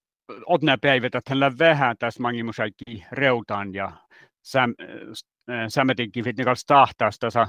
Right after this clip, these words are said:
ruuta ja, ja te, me ollaan tasoutus juokaluvulla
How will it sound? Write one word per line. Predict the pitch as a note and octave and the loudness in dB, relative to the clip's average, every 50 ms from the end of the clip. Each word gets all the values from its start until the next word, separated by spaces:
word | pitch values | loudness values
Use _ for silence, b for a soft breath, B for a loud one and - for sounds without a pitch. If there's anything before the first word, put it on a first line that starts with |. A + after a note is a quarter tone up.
| - | -2
ruuta | - A#2+ C3 A#2+ A2+ A2+ A2+ | -6 -4 -4 -2 -2 -2 -2
ja, | A2+ G#2+ G#2+ - _ A#2 | -2 -2 -6 -8 _ -12
ja | A#2+ A#2+ A#2 | -8 -6 -2
te, | A#2+ C3 A#2 G#2+ F2 _ - | 0 0 0 0 -4 _ -8
me | - B2 C3+ | -2 2 2
ollaan | C3+ B2+ - - | 2 2 4 4
tasoutus | E3+ D#3 C#3+ C3+ B2+ A2 - A#2 - - | 4 6 6 4 2 2 -2 -10 -6 -2
juokaluvulla | C#3 C#3+ B2+ G#2 G#2 F2+ F#2+ G2+ G2+ G2 F#2 G#2 G2 G2+ | 0 2 2 2 0 -6 -6 -8 -12 -10 -10 -8 -8 -8